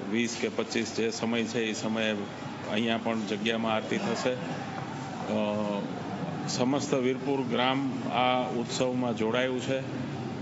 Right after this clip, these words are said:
અને ખૂબ જ બધાનો ઉત્સાહ છે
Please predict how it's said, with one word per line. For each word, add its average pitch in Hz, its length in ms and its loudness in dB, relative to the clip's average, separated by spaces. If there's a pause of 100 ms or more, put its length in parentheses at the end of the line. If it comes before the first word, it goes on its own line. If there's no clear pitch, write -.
(120)
અને 117 640 2 (540)
ખૂબ 131 220 2
જ 135 260 0 (240)
બધાનો 131 480 2
ઉત્સાહ 131 440 0
છે 131 240 -2